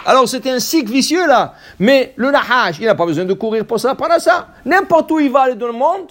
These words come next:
il va trouver sa parnassa. Prête. Ok ? Même s'il mange la poussière, c'est, c'est son, c'est son gâteau.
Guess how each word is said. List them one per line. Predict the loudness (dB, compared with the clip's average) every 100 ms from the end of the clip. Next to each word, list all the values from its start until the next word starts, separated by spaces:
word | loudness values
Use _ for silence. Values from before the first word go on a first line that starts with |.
| _
il | -4
va | -2
trouver | 0 0
sa | 0 -2
parnassa. | -4 -4 -6 -10 _
Prête. | 0 0 0 -6 -20 -20 -20 _ _
Ok ? | 2 2 -6 _
Même | 0 0
s'il | 0 -2
mange | 0
la | 0
poussière, | -2 -6 -2 -4
c'est, | -2 -4 -6 -8
c'est | -12 -14 -12 -4 2
son, | 4 4 2 -14
c'est | -6 0
son | 0 2
gâteau. | 0 0 -2 -2 -4